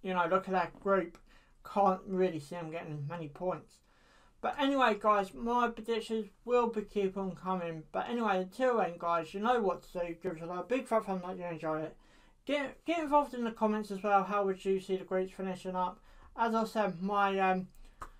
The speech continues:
my predictions weekly will be coming up as well. But anyway, guys, you know what to do. Subscribe for more. Thanks for watching.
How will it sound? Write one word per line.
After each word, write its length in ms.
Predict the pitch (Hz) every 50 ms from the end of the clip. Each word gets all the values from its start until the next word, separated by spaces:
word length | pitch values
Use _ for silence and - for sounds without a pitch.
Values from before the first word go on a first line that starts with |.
| - - _ _ _ -
my 360 | 214 226 233 226 220 214 214 - - - - - - -
predictions 560 | - 208 214 226 226 220 - 226 220 214 190 196
weekly 380 | 214 220 220 214 - - 208
will 220 | 202 202 208 208 190
be 100 | 190 190
coming 240 | 190 190 185 180
up 160 | 175 175 - 180
as 100 | 160 165
well. 340 | 180 180 175 170 165 147 - - - -
But 140 | - 190 202
anyway, 300 | 226 233 214 196 175 156 -
guys, 280 | 175 156 160 151 - -
you 60 | 196
know 160 | 240 254 240
what 220 | 208 185 - -
to 280 | - - - - 170 165
do. 160 | 165 156 151 143 - - - - - -
Subscribe 440 | 190 147 - - 247 254 254 240
for 160 | 233 - 180 160
more. 380 | 160 165 165 160 160 139 143 - - -
Thanks 320 | - 233 247 240 226 220
for 140 | - 180 165
watching. 560 | 151 160 165 - - - 175 175 170 160 143